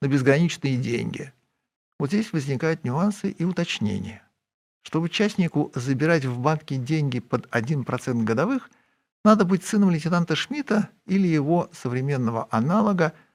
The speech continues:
Вадима Швецова. Прежде Швецов был генеральным директором «Северстали», затем увлекся автомобильным бизнесом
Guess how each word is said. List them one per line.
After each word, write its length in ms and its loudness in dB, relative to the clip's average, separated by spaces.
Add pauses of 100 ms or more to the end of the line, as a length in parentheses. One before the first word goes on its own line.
(160)
Вадима 300 2
Швецова. 720 -4 (1120)
Прежде 380 6
Швецов 500 2
был 260 4
генеральным 500 6
директором 460 2
«Северстали», 920 2 (220)
затем 400 0
увлекся 460 -2
автомобильным 600 -2
бизнесом 520 -2